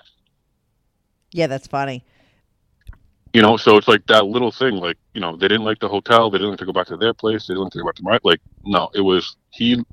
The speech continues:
Speaker 2: liked to drive, and they had, like, a little dash with the, you know, phone on it and camera, and we would be in the back with the, I'd be in the back with the wife,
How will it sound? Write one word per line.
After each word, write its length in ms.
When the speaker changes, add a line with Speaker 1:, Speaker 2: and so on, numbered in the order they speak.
Speaker 2:
liked 140
to 80
drive, 420
and 120
they 80
had, 100
like, 140
a 60
little 160
dash 480
with 160
the, 160
you 140
know, 200
phone 260
on 200
it 60
and 160
camera, 420
and 720
we 260
would 160
be 100
in 80
the 60
back 280
with 100
the, 120
I'd 180
be 80
in 60
the 60
back 160
with 100
the 60
wife, 280